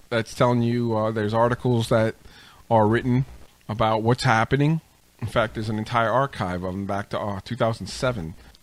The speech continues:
The, there's also a conversation or a discussion group where you raise issues,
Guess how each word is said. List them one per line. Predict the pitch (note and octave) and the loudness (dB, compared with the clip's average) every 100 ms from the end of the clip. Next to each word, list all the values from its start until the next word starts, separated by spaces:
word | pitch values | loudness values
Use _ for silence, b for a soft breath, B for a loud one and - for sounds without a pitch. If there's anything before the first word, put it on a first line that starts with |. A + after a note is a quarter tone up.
| _ | _
The, | A#2 C3 B2 A#2+ A#2 A#2 A2+ - | -2 2 2 2 0 -2 -4 -4
there's | B2+ B2+ | 0 2
also | C3 - C3+ | 2 2 0
a | |
conversation | A#2+ D#3 D3 D3 F3 G3 - B2+ F#2+ - - | 2 2 2 2 0 0 0 -2 -4 -8 -6
or | A2 | -2
a | G#2+ | -2
discussion | G#2 - D#3 E3+ F3 C#3+ | -4 0 2 2 0 0
group | B2 A2 - - b b b b - | 0 -4 -8 -14 b b b b -4
where | A#2+ | 0
you | B2 B2+ | 2 2
raise | B2+ B2+ | 2 2
issues, | B2+ C3 - D3 E3+ F3 - | 0 -2 0 0 0 -2 -8